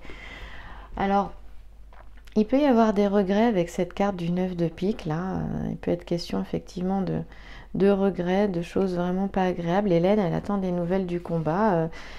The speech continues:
elle se lamente, mais elle est entourée de ses amis. Euh, elle a peur pour celui qu'elle aime, en fait, euh, bah, qu'il, qu'il meure, en fait, hein.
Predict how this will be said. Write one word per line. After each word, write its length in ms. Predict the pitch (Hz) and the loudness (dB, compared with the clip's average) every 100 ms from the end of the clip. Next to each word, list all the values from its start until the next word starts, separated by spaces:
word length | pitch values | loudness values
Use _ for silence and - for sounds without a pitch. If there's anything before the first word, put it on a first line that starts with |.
| - - | -6 0
elle 100 | 180 | 0
se 160 | - | 4
lamente, 560 | 196 180 175 202 254 - | 6 8 8 8 6 4
mais 240 | 196 214 | 4 8
elle 80 | 233 | 8
est 60 | 196 | 8
entourée 500 | 185 185 190 196 226 | 4 0 0 4 4
de 120 | 190 | 4
ses 380 | 175 220 208 185 | 0 2 4 2
amis. 420 | 185 175 185 220 | 2 2 2 2
Euh, 300 | 165 160 160 | 2 0 0
elle 80 | 160 | 0
a 80 | 165 | 0
peur 240 | - 226 | 2 0
pour 180 | - 196 | 0 -8
celui 340 | - 190 185 208 | 0 0 2 0
qu'elle 240 | 190 165 | 2 2
aime, 200 | 165 202 | 2 2
en 100 | 165 | 0
fait, 380 | - 180 208 156 | 2 2 2 -4
euh, 100 | 151 165 - - - - - - | -4 -6 -12 -14 -14 -14 -12 -8
bah, 100 | - | -8
qu'il, 260 | - 165 151 | -6 -8 -6
qu'il 220 | - 156 | -4 0
meure, 320 | 156 185 196 | 2 2 2
en 100 | 156 | -2
fait, 340 | - 156 156 | 0 -2 0
hein. 180 | 160 202 | -4 -4